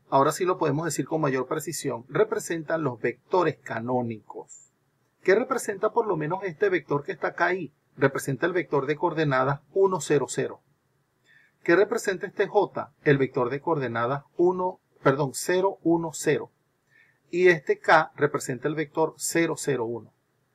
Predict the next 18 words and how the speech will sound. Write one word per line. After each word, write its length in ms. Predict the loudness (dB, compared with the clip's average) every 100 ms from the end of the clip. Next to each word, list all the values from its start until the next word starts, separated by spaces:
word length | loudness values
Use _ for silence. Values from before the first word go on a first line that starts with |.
| _ _
Allí, 600 | 2 2 0 -6 -6 -10 _ -14 0
haciendo 440 | 0 2 0 2
esta 180 | 0 0
aclaratoria, 800 | -2 2 2 0 -2 -4 -6 -8 -12 _ _
tiene 300 | 2 4 4
sentido 720 | 2 0 0 0 -2 -2 -4 -10 -2
estas 300 | -2 0 -2
propiedades 560 | -2 -2 -4 -4 -6
de 80 | -8
acá. 280 | -8 -8 -12 _ _ _
Ustedes 360 | -12 -4 -2 -2
pueden 260 | 0 0
verificarlas 640 | 0 -4 -4 -8 -6 -4 -6
en 80 | -8
su 140 | -10
casa 320 | 0 2 2 -2
al 160 | -2
azar. 320 | -2 -6 -8